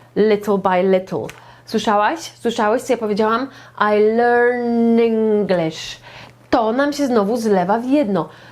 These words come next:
Learn English. I learn English little by little. To znaczy, że uczę się języka angielskiego krok po kok-, kroku, po troszeczku.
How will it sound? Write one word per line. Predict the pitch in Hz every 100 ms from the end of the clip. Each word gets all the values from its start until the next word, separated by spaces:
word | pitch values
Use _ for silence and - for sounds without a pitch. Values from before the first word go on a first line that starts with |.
| -
Learn | 214 240 247 254 254 254 247 247
English. | 240 226 214 180 156 -
I | - 214 214
learn | 208 214 233 240 233 240
English | 247 247 233 165 160
little | 202 214 214 208
by | 135 95 92
little. | - 175 165 165 - -
To | -
znaczy, | 240 240 220
że | 214
uczę | 214 254 277
się | 247
języka | 220 208 196 185
angielskiego | 202 202 196 - 202 196
krok | 202 339
po | 339
kok-, | 262 247 247 196
kroku, | - 262 214
po | 202 269
troszeczku. | 330 320 - -